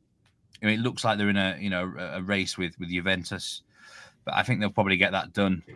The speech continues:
with, I don't know, four or five rounds remaining. So it's a perfect sort of concoction, really. They're, they're fighting hard for a long time, and then come the crunch stage, they might be able to rest some players and focus on Champions League. They've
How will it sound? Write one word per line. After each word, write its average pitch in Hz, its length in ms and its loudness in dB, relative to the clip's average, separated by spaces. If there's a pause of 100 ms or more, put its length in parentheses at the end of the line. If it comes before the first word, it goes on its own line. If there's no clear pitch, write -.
(120)
with, 92 400 0
I 95 80 2
don't 73 120 -8
know, 73 180 -6 (240)
four 107 160 -4
or 92 60 -6
five 95 280 2
rounds 95 280 2
remaining. 104 380 2 (640)
So 104 220 4
it's 107 220 4
a 113 40 -2
perfect 127 440 6
sort 104 180 4
of 95 80 -2
concoction, 92 560 -2
really. 90 200 2
They're, 92 220 4
they're 90 100 -2
fighting 101 420 2
hard 98 460 4 (400)
for 90 100 -4
a 92 60 2
long 95 200 2
time, 95 260 4
and 95 160 2
then 101 220 4 (400)
come 110 140 0
the 98 60 0
crunch 120 320 0
stage, 110 240 4
they 107 60 -2
might 117 140 4
be 113 80 2
able 113 80 6
to 113 60 4
rest 139 220 4
some 104 160 2
players 90 280 2
and 92 120 -10
focus 117 300 0
on 107 100 -2
Champions 110 420 0
League. 120 280 2
They've 92 240 2